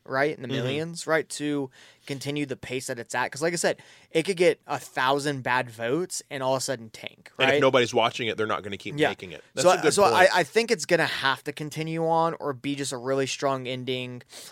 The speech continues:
Speaker 1: Um, another season would probably, 'cause things are just so, like, Full Metal Alchemist is, like, was a continuous fifty-two episodes, right? Um, if not a little longer. I think the second one, I'll have to look at it, but it's one of those things where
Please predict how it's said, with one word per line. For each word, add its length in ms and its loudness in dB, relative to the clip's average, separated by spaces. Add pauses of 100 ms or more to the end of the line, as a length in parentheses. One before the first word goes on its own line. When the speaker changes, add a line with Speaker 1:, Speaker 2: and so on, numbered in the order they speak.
(220)
Speaker 1:
Um, 480 -2
another 380 2
season 500 -2
would 160 -2
probably, 840 -2 (320)
'cause 160 -6 (100)
things 240 0
are 60 0
just 120 -4
so, 120 4
like, 180 2
Full 140 4
Metal 160 4
Alchemist 340 -2
is, 80 -10
like, 160 -4
was 100 -8
a 60 -10
continuous 640 -8
fifty-two 400 -10
episodes, 360 -12
right? 260 -4 (360)
Um, 300 0
if 100 -8
not 100 2
a 60 2
little 220 0
longer. 260 -2
I 80 -2
think 180 -10
the 60 -14
second 340 -8
one, 200 -8
I'll 100 -10
have 120 -4
to 80 -10
look 180 -6
at 140 -2
it, 200 -8
but 300 -2 (1200)
it's 140 -2
one 80 4
of 80 6
those 140 2
things 240 0
where 340 6